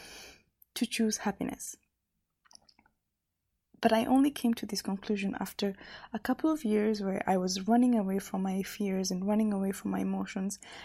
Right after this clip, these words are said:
and being in constant denial until one day I reached rock bottom and I decided to seek out help. And I sought out a therapist, and I know whenever you mention therapy to someone, the first thought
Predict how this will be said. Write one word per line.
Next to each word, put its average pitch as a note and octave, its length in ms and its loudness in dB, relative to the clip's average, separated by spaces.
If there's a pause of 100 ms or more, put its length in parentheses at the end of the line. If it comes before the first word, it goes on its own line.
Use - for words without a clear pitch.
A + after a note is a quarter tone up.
and G#3 260 2
being C4 260 6
in A3 120 4
constant A3+ 400 0
denial G3 520 -2 (300)
until C#4 200 2
one A#3+ 300 4
day G3 320 0
I G3 120 2
reached G3+ 420 -4
rock G#3 220 2
bottom G3 520 2
and G3 160 0
I F#3+ 80 0
decided G3 440 0
to - 100 -12
seek - 360 -4 (360)
out F#3+ 260 0
help. - 460 -2 (640)
And G3+ 280 4 (1500)
I G3+ 100 10
sought A3+ 220 6
out G3 120 6
a F#3 40 2
therapist, C4 760 4
and G3+ 380 4
I G3+ 100 8
know B3 220 8
whenever G#3+ 360 6
you F#3+ 120 2
mention F#3 480 0
therapy F#3 340 2
to F3+ 80 -2
someone, F3 420 -2
the F#3 100 0
first - 280 -4
thought - 240 0